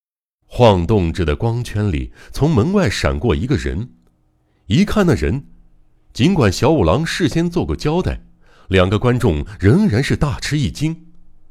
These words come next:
那人头戴黑呢帽，身穿黑斗篷，脸上戴着一副大墨镜，嘴上戴着个大口罩，打扮和没有嘴唇的怪物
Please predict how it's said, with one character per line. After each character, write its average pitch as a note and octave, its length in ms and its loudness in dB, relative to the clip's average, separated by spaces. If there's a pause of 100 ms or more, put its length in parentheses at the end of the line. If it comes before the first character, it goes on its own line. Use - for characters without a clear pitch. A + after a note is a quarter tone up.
(340)
那 D3 300 0
人 C#2 340 -4 (260)
头 D#2+ 280 0
戴 E2+ 160 0
黑 B2+ 220 -4
呢 F2 180 -4
帽， A#2+ 340 -4 (340)
身 F#2 280 0
穿 E2+ 240 0
黑 F3 260 -6
斗 - 260 -10
篷， - 180 -10 (500)
脸 G#2+ 240 4
上 C#3+ 160 0
戴 E3+ 180 2
着 D#2+ 100 -2
一 F2 100 0
副 A#2+ 160 -2
大 B2 180 -2
墨 A#2+ 180 -2
镜， - 320 -4 (380)
嘴 F#2+ 280 2
上 A#2+ 220 -2
戴 A#2+ 240 0
着 F#2 100 -6
个 F2+ 80 -2
大 C3 200 -2
口 C#2 280 -6
罩， - 340 -2 (480)
打 E2+ 240 6
扮 F#2 220 4
和 G2 300 -2
没 G#2 240 2
有 D#3+ 180 0
嘴 D#2 240 -2
唇 F2 240 -6
的 G2+ 100 -4
怪 A2+ 220 0
物 C#2 320 -4